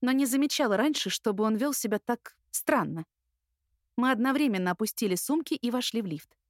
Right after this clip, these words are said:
Встали по разные стороны зеркальной кабины, повернувшись к дверям. Орловскому выходить предстояло раньше на целых семь этажей. Его агентство занимало весь тринадцатый этаж с центральным холлом.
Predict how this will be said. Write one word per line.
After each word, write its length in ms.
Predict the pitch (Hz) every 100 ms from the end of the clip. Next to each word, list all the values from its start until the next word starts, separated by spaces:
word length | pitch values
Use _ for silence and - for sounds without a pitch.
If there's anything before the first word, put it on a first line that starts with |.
| _ _
Встали 320 | - - 302 262
по 140 | 220
разные 300 | 214 190 190
стороны 380 | - 226 190 180
зеркальной 480 | 180 185 196 175 170
кабины, 420 | 175 220 254 151 _ _ _
повернувшись 560 | 233 254 262 185 - 175
к 60 |
дверям. 360 | 175 208 156 165 _ _ _ -
Орловскому 560 | 214 240 339 - 214
выходить 400 | 196 196 220 302
предстояло 560 | - 254 - 220 262 226
раньше 320 | 240 311 -
на 120 | 196
целых 360 | 208 349 330 302
семь 240 | - 254
этажей. 400 | 262 277 185 156 - _ _ -
Его 220 | 208 208
агентство 480 | 196 196 262 - 185
занимало 420 | 190 202 220 202
весь 220 | 240 285
тринадцатый 540 | 226 214 220 190 185
этаж 200 | 180 285
с 60 | -
центральным 480 | - 190 254 277 302
холлом. 380 | - 196 151